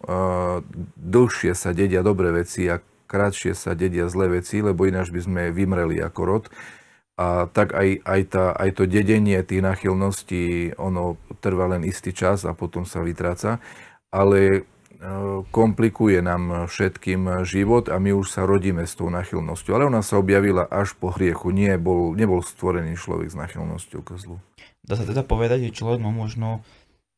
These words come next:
Speaker 2: ešte viac zodpovednosť ako sám za seba, možno za tie generácie, ktoré prídu po ňom?
Speaker 1: Určite aj, aj. Aj za seba, aj za generácie, ktoré prídu po ňom, pretože my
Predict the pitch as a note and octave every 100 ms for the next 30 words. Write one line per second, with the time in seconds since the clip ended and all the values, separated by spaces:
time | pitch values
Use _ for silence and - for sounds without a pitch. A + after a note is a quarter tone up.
0 | _ _ - - G2 A2+ A2+ G2+ G2 G#2+
1 | G#2+ G#2+ - - G#2 G2+ G#2+ G2+ A#2 A2+
2 | A#2 A2+ G#2 - A2 G#2+ G2+ G2+ G2 G2
3 | - A2 A#2 A2+ A#2+ G2+ A2 A#2+ - _
4 | _ _ _ - - - G#2 - G#2+ F#2+
5 | F2 E2+ - G#2 A2+ A#2 A2 - E2 D#2+
6 | D#2+ - - G2+ A2 G2+ G2 - F2+ G2+
7 | - F#2 F#2+ F2 F2 E2+ E2+ E2+ E2+ F2+
8 | F2 F2 E2+ - F2 - E2 D#2+ F2+ F2+
9 | E2 - G#2 A#2+ A2+ G2 F2 F2+ F2+ E2+
10 | - - - _ _ F#2 A2+ A#2+ A#2+